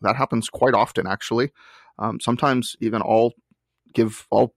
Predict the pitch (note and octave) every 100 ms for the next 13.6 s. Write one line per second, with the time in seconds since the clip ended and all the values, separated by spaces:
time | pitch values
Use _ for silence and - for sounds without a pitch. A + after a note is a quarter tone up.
0 | _ _ - A2+ A#2 A2+ B2 B2 G#2 -
1 | C3+ A#2 A2 A#2+ A2 - G2+ G#2+ G#2 F#2
2 | G2 G#2 - - G#2+ - G2+ A2 - -
3 | F#2+ G2 - - - - - C3 A2+ C#3+
4 | - G2 F#2 - E2+ - - G2 G2+ F2
5 | - - G#2+ - G2+ F2 E2+ E2 - -
6 | _ - - F2+ F2+ - - D3+ C3+ G#2
7 | B2 - C#2+ - - - - F2+ F#2 F2
8 | F#2+ - A2 A2 B2+ - F#2 B2 C#3 -
9 | G2 - - - - - F#2+ G2 G2 _
10 | _ _ - - A2 A2 B2 - F#3+ -
11 | - _ _ - G#2+ - - - - B2
12 | F#3 - - - G#2 G2+ G#2 A#2 C#3+ C#3
13 | C3+ D4 - - A2+ A2